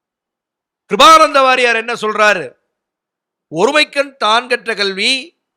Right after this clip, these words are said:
ஒருவருக்கு எடுக்கின்ற பிறவி", எத்தனை பிறவி எடுக்கிறியோ அத்தனை பிறவிக்கும் வரும் ஒரு பிறவியில நீ கல்வி படிச்சிட்டா. கலைஞர் அவருடைய உரையில என்ன சொல்றார்? "ஒருமைக்கண் தான் கற்ற கல்வி ஒருவருக்கு ஏழு தலைமுறைக்கு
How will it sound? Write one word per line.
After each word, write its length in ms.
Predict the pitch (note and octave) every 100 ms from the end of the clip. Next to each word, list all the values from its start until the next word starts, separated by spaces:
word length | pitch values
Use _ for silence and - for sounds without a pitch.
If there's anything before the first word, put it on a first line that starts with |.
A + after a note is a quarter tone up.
| _ _ _ _
ஒருவருக்கு 840 | - G#3+ A#3 G#3 E3 B3+ C#4+ G#3+ D#3
எடுக்கின்ற 640 | F#3 C4 - D#4+ D4+ D4
பிறவி", 320 | A#3+ A#3 E3 C3
எத்தனை 420 | D3 - C4+ C4+
பிறவி 280 | C4 C#4+ C4+
எடுக்கிறியோ 280 | B3 G3+ B3
அத்தனை 380 | A#3+ - B3
பிறவிக்கும் 440 | A#3+ A#3+ A#3+ B3 G#3
வரும் 260 | G3 F3+ -
ஒரு 160 | F3
பிறவியில 360 | F3 F#3+ G#3 G3+
நீ 120 | F#3
கல்வி 220 | F3 F3
படிச்சிட்டா. 440 | E3+ D#3 - D3 C3+ _ _ _ _ _ _ _ _ _ _ _ _ _ _ _ _ _ _ _ _
கலைஞர் 640 | G#3+ C#4+ D#4 D4+ B3 -
அவருடைய 480 | G#3+ G#3 A3+ A3+ G3+
உரையில 240 | A3+ B3
என்ன 220 | A3+ A3
சொல்றார்? 480 | G#3+ G#3+ G3 F3 - _
"ஒருமைக்கண் 720 | D3 G3 C4+ B3+ B3+ C4+ C4+
தான் 260 | G3+ G#3 A3
கற்ற 280 | G#3+ E3+ G3+
கல்வி 580 | E3+ D#3 A3 A#3+ D#4+ _ _ _ _ _ _ _ -
ஒருவருக்கு 920 | G3 A3+ G3 D#3 - A#3 C4 B3 _ _ _ _ _ _ C#3+
ஏழு 560 | F3 B3 D#4 D#4+ D4 -
தலைமுறைக்கு 540 | G3+ C4 C#4+ C4+ B3